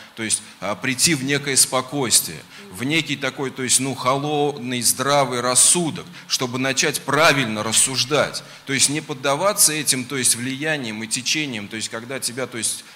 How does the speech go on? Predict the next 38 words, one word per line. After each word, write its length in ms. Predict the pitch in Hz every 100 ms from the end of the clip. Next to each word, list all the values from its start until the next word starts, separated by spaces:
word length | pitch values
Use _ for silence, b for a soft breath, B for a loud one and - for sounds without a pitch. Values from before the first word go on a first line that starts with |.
| -
ну, 440 | 117 123 110 104 98
так 180 | 113
жаргонно 520 | 101 123 127 143 117 107
выразить, 380 | 127 107 95
колбасит 560 | - 135 139 143 117 - 104
во 120 | 110
все 180 | - 113
стороны, 520 | 110 127 120 90 87
да, 140 | 117 123
то 100 | 107
есть 140 | -
тебя 160 | 113 110
разносит 600 | 123 117 143 135 104 -
просто, 400 | 110 110 - -
то 120 | 90
есть 160 | 82 - B B
по 100 | 117
всем 300 | 117 - 139
фронтам, 560 | 113 120 127 127 110 90
да, 240 | 120 151 B B
а 100 | 104
то 120 | 101
есть, 180 | 156 -
а 60 | 127
прийти 320 | 151 147 190
в 80 | 160
спокойствие, 800 | - 160 - 170 117 - 95 82 B B
именно, 320 | 160 165 151
то 120 | 165
есть 180 | 147 143
нащупать 540 | 165 - 208 170 139
внутри 320 | 135 143 170
себя 380 | 151 147 147 165
этот 220 | 147 147
стержень, 560 | - - 165 151 117 104
то 140 | -
есть: 160 | 104 90
«Господь, 480 | 123 123 - 131